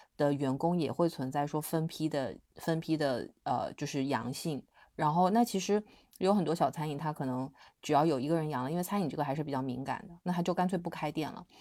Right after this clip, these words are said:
所以街上有很多餐厅就直接关门了，然后就一关它就直接关过了春节。对，也有可能是因为他们就索性歇业吧，因为就，就不划算嘛。然后我自己的一个亲身观察是我出去吃饭的时候，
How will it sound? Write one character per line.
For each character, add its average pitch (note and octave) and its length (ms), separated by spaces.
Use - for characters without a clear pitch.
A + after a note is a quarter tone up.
所 - 140
以 A3 80
街 A3+ 180
上 A3+ 180
有 D#3+ 140
很 C#3+ 160
多 D3+ 140
餐 E3 220
厅 E3+ 140
就 E3+ 120
直 D3+ 160
接 D#3+ 140
关 F#3 180
门 F3+ 160
了， - 260
然 - 120
后 E3 100
就 F3+ 140
一 F#3 100
关 F3+ 260
它 F#3+ 100
就 F3 120
直 B2+ 160
接 D3 140
关 D#3+ 200
过 E3 120
了 C3+ 80
春 C#3+ 280
节。 - 280
对， A2+ 260
也 D3 100
有 E3+ 140
可 F3 100
能 C#3 140
是 D#3 120
因 D3+ 100
为 D3 200
他 D3+ 120
们 C#3+ 160
就 D3 200
索 C3 180
性 D3 180
歇 C#3+ 240
业 D3+ 240
吧， G2+ 180
因 C#3+ 100
为 C#3 80
就， C#3 180
就 D3+ 140
不 D3+ 140
划 B2 260
算 D#3+ 260
嘛。 - 140
然 D3 180
后 D#3 300
我 D3 100
自 G#3+ 160
己 E3+ 120
的 C3 120
一 D3+ 100
个 D#3+ 80
亲 D#3+ 180
身 D#3+ 160
观 D#3 200
察 D3+ 180
是 D#3 100
我 C#3 120
出 - 180
去 F3 100
吃 G3+ 200
饭 D#4+ 260
的 B2 140
时 - 120
候， - 300